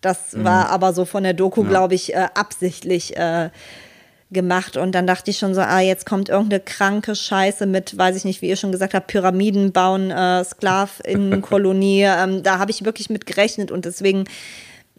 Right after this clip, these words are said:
Speaker 1: ja, okay, von Erleichterung kann man da nicht reden, aber ich war schon irgendwie froh, dass es nicht noch, äh, ja, kranker wurde. Ja.
Speaker 3: Ja,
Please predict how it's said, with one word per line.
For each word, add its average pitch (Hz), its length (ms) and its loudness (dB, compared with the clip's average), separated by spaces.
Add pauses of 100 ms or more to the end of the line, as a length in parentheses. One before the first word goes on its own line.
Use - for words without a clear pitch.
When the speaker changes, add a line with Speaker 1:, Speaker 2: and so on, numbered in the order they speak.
(140)
Speaker 1:
ja, 185 380 2 (180)
okay, 202 300 0
von 208 140 0
Erleichterung 214 500 2
kann 226 160 -4
man 214 80 0
da 202 80 2
nicht 202 300 -2
reden, 226 360 4
aber 185 400 0 (160)
ich - 220 -14
war 202 160 2
schon 208 160 -8
irgendwie 202 220 -4
froh, 202 220 -2
dass 196 140 0
es 196 140 -10
nicht 208 220 -2
noch, 196 220 -4
äh, 180 600 0
ja, 160 380 -2
kranker 180 420 -4
wurde. 151 400 -2 (1800)
Ja. 139 200 -4
Speaker 3:
Ja, 98 180 -2